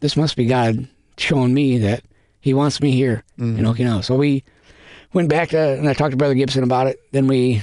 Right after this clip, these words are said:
Speaker 1: said, "We gotta go on furlough." And then, so we went on furlough. Uh, after we got done with furlough, we came back to the Tokyo area to pack up our stuff. We had stored it in a, a house, uh, some storage area. And so we, uh, packed all our stuff up. Uh,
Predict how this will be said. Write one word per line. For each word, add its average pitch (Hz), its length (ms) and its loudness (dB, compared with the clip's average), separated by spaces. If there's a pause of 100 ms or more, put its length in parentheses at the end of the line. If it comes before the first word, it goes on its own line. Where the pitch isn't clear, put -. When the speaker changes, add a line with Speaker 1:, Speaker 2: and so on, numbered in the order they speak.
Speaker 1:
said, 117 240 0
"We 120 80 0
gotta 117 160 0
go 120 80 2
on 117 120 0
furlough." 135 540 0
And 110 260 -2
then, 107 360 -4
so 117 140 -4
we 120 60 0
went 131 120 0
on 127 100 0
furlough. 101 380 -6 (640)
Uh, 123 60 -2
after 123 340 0
we 123 180 0 (480)
got 131 200 0
done 127 140 2
with 110 80 -2
furlough, 156 220 0
we 131 120 0
came 139 180 0
back 127 240 0
to 120 100 0
the 107 60 -4
Tokyo 127 320 -2
area 143 220 2
to 110 220 0 (340)
pack 135 180 -2
up 120 100 -2
our 120 60 0
stuff. 113 400 -2
We 120 120 0
had 104 220 -4
stored 139 320 0
it 117 120 0
in 113 120 2
a, 101 220 -2 (300)
a 107 300 -4
house, 110 440 -2
uh, 92 220 -2 (320)
some 110 180 -2
storage 104 420 -2
area. 98 280 -6 (580)
And 120 80 -2
so 123 80 0
we, 135 260 0 (200)
uh, 120 160 -2
packed 156 240 -2
all 175 100 2
our 160 100 0
stuff 151 280 -2
up. 143 260 0
Uh, 104 440 -2